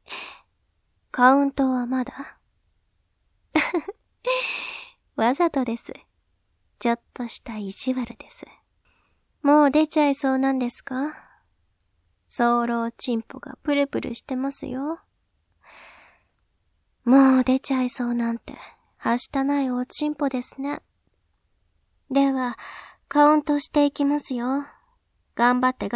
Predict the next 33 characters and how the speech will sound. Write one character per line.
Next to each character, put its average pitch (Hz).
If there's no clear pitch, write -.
慢 233
し -
て 233
く 226
だ 240
さ 254
い 233
ね。 233
私 262
の 247
声 240
に 185
合 208
わ 240
せ -
て -
く -
だ -
さ -
い 240
ね。 302
い 254
き 285
ま 285
す -
よ。 285
前、 262
後 220
ろ、 330
三 302
十。 -
<laughs> -
前、 240